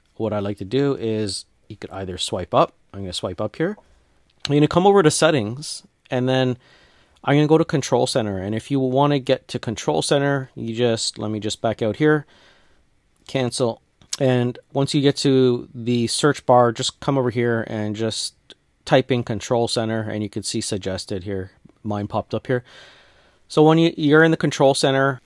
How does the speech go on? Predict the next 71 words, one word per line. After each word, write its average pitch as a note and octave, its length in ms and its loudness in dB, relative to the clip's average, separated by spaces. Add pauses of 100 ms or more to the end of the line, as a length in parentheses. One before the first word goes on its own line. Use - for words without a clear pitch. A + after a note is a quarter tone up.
and B2 120 2
you A#2+ 60 2
wanna A#2+ 200 2
reset A#2 400 0
things, A#2+ 260 -2
just C#3+ 140 -2
come E3+ 160 0
over D3+ 140 2
here B2+ 220 2
and A2+ 120 0
click A2+ 200 -6
on G#2+ 140 -2
reset. G#2 380 -2
I'm B2 100 0
not C#3+ 160 0
gonna C#3+ 180 0
do A2+ 220 0
this A#2+ 520 -4
because A2 260 -6
I'm A2 100 -4
just G#2+ 140 -6
gonna A2 200 -6
go G#2 180 -2
back B2 340 0
and A#2 100 -2
I'm G#2 100 -2
just G2+ 140 -8
gonna G#2+ 160 -8
show A#2+ 220 -6
you A2+ 140 -2
how G#2+ 220 -2
to G#2 220 -4
add A#2 380 -4 (140)
shortcuts - 600 0
to - 120 -2
your C#3+ 80 0
control, C#3 340 -2 (200)
your C3+ 200 -4
control D3 360 2
center. D#3+ 360 0 (260)
So - 160 0
now D3+ 140 8
that F3 100 8
I'm E3+ 100 6
at D#3 100 6
my D3 160 4
homepage, D#3+ 460 2
I'm C3+ 160 -2
gonna A#2+ 260 0 (180)
come E3+ 160 0
over D#3 120 4
here C#3+ 200 2
to C#3+ 160 -2
the A#2 80 -2
top - 280 2
right, B2 300 2
and A2+ 160 -6
I'm A2 160 -4
gonna G#2+ 260 -4
just G#2+ 240 -6
use A2+ 180 -2
my G#2+ 180 -4
index B2 360 0
finger A#2+ 240 -4
and A2 80 -2
my G2+ 120 -4
thumb D3+ 260 -2
and A2+ 140 -4
quickly B2+ 300 -4
slide A#2 440 0
down. D3 340 -2